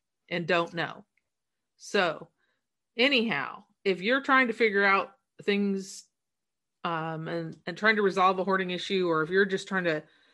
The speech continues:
figure out who to talk to and not pull a hair out of your head,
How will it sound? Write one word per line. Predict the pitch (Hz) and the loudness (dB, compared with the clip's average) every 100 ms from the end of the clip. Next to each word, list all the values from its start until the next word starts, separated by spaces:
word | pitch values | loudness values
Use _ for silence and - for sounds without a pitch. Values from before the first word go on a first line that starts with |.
| _ _ _ _ _ _ _ - | _ _ _ _ _ _ _ -4
figure | 247 214 226 | -2 2 2
out | 196 | 2
who | 240 | -2
to | 185 | -2
talk | - 214 214 - | 2 2 2 -2
to | 233 226 220 208 - - - | -2 -2 -4 -6 -10 -18 -10
and | 180 | -2
not | 220 - | -2 0
pull | 208 | 0
a | 180 | 2
hair | 220 214 | 6 6
out | 208 | 6
of | 185 | 2
your | 175 | 0
head, | 196 214 208 196 | 4 6 6 2